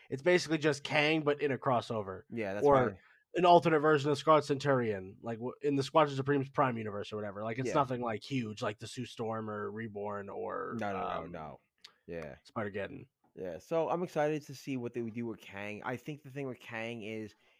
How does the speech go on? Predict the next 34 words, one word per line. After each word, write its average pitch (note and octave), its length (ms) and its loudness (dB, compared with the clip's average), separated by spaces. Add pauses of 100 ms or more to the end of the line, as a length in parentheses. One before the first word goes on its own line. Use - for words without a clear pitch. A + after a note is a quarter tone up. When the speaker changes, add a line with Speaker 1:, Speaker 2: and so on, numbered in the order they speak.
(240)
Speaker 2:
and, G#2+ 300 -6
and G2+ 420 -10 (640)
talking C#3+ 220 -6
about, A2+ 160 -4
like, G#2+ 160 -10 (280)
just A#2+ 220 -18
Kang G#2 240 -10
in F#2+ 100 -10
general, G2 400 -8
I F#2+ 80 -8
think, A2+ 260 -10
like, C#3+ 140 -2
Speaker 1:
Mm-hmm. A2+ 180 -8
Speaker 2:
one, D3 180 2
I A#2+ 80 0
think A2 200 -10
the A#2+ 80 -4
ul-, G#2+ 240 -4
the A#2 100 -6
ultimate G#2+ 380 -6 (240)
version A2 360 -6
of, G2+ 100 -8
uh, G2 200 -12
of G2 300 -8
Kang G#2+ 180 -12
was F#2 120 -12
awesome G2 260 -8
as F#2+ 140 -10
it F#2 200 -16
being G#2 220 -8
revealed F#2+ 280 -10
to G2 60 -14
be F2+ 80 -12
Sue, F2+ 200 -18